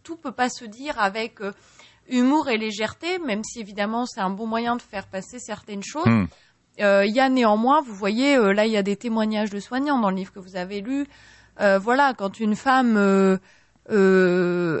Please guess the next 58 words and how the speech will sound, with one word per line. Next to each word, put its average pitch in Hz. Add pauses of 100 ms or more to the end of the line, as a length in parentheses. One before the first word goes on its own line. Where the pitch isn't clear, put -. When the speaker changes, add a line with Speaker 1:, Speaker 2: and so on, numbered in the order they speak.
Speaker 1:
a, 196
a 208
pensé 214
à 233
se 220
suicider 233
mal, 202 (420)
et, 202
et 190
à 196
se -
foutre -
en 214
l'air 220
alors 185
qu'elle 196
a 190
deux 196
petites -
filles 220
adorables 208
et, 190
et 190
un 185
mari, 196
et 190
cetera, 202
parce 185
qu'elle 175
en 170
peut 180
plus. 285 (400)
Euh, 202
quand, 226
euh, 196 (320)
quand 196
moi 202
je 202
raconte 196
la 196
perte, 202
euh, 185
de 180
Lily, 240
euh, 185
qui 202
m'a 196
emmenée 208
à 185
défendre 202
cette 190
médecine 196
humaine, 214
et 185
cetera, 202
Speaker 2:
Hmm. 190
Speaker 1:
et 180
à, 175